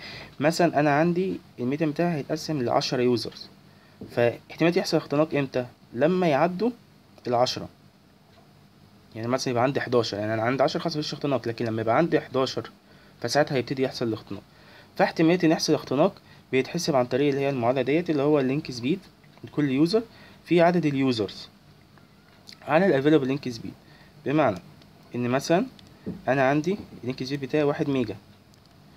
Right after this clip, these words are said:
وكل يوزر هياخد مية كيلو. فساعتها لو انا مثلًا عندي دلوقتي ال-، اليوزر اللي بيستخدمه دلوقتي مثلًا تلاتة، فاحتمالية اللي يحصل اختناق هتبقى كام؟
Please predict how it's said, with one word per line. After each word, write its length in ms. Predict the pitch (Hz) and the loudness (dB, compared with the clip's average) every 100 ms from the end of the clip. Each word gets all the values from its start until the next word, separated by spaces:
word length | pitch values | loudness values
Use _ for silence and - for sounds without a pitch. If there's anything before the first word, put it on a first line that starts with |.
| - - - - - | -20 -20 -20 -20 -14
وكل 420 | - 113 - 165 | -8 -4 4 6
يوزر 380 | 160 170 185 196 | 6 4 4 2
هياخد 440 | 139 120 143 147 127 | 2 0 0 -2 -4
مية 120 | 123 | -4
كيلو. 300 | - 110 95 - - - - _ _ _ _ - _ _ _ - _ - - - - - _ - | -4 -8 -8 -12 -20 -20 -20 _ _ _ _ -20 _ _ _ -20 _ -20 -20 -20 -20 -20 _ -6
فساعتها 880 | 120 131 147 156 151 113 143 165 185 - - - - | 2 4 6 4 2 2 2 0 -2 -4 -20 -20 -10
لو 180 | 107 110 | -4 -4
انا 260 | - 135 127 | 0 0 2
مثلًا 400 | 135 - 107 92 - _ - _ _ _ - | 0 2 0 -2 -12 _ -20 _ _ _ -4
عندي 240 | 113 143 | -2 0
دلوقتي 420 | 131 123 139 123 | 0 4 4 4
ال-، 80 | 110 - | -2 -2
اليوزر 340 | 110 143 143 | -4 0 0
اللي 200 | 120 113 | 0 -2
بيستخدمه 540 | 107 110 - 117 135 147 | -4 -4 -4 -2 0 0
دلوقتي 380 | 123 135 147 | 2 2 2
مثلًا 360 | 135 147 175 170 | 0 -2 -2 -2
تلاتة، 380 | 135 123 117 101 - - - _ - _ - _ _ _ - | 2 4 2 0 -12 -20 -20 _ -20 _ -20 _ _ _ -12
فاحتمالية 380 | 110 123 135 | -8 -4 -2
اللي 100 | 151 | 0
يحصل 200 | 139 - | -2 -2
اختناق 360 | 127 - 127 135 | -6 -4 -6 -4
هتبقى 240 | 120 110 | -6 -4
كام؟ 320 | 107 117 123 | -2 0 0